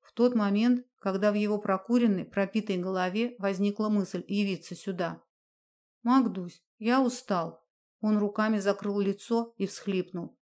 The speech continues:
"Магдусь, помоги. Пожалуйста, помоги мне". "Конечно, милый, помогу". Она ласково провела рукой по всклокоченным волосам, жирным, слипшимся и изрядно побитым сединой.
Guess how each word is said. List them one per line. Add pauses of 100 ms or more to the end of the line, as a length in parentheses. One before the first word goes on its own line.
(280)
"Магдусь,
помоги. (280)
Пожалуйста,
помоги
мне". (1040)
"Конечно,
милый,
помогу". (280)
Она
ласково
провела
рукой
по
всклокоченным
волосам, (260)
жирным,
слипшимся
и
изрядно
побитым
сединой.